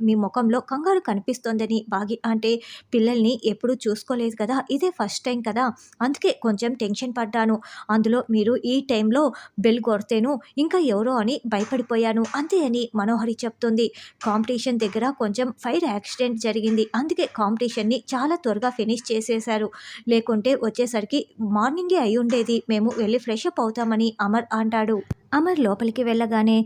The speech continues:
"చూడు మను, మేము బెస్ట్ కపుల్ అని వాళ్ళు మరీ పొగిడి మాకు విన్నింగ్ ఇదిగో ఈ అవార్డు ఇచ్చారు, చూస్తున్నావా మేమిద్దరం బెస్ట్ కపుల్" అని బాగి ఆ ప్రైజ్‌కి ముద్దు పెడుతూ ఉంటుంది.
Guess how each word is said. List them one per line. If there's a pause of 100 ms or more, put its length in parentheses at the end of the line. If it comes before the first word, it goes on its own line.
(200)
"చూడు
మను, (220)
మేము
బెస్ట్
కపుల్
అని (100)
వాళ్ళు
మరీ
పొగిడి (180)
మాకు (140)
విన్నింగ్
ఇదిగో
ఈ
అవార్డు
ఇచ్చారు, (300)
చూస్తున్నావా (240)
మేమిద్దరం
బెస్ట్
కపుల్"
అని (280)
బాగి (160)
ఆ
ప్రైజ్‌కి (100)
ముద్దు
పెడుతూ
ఉంటుంది.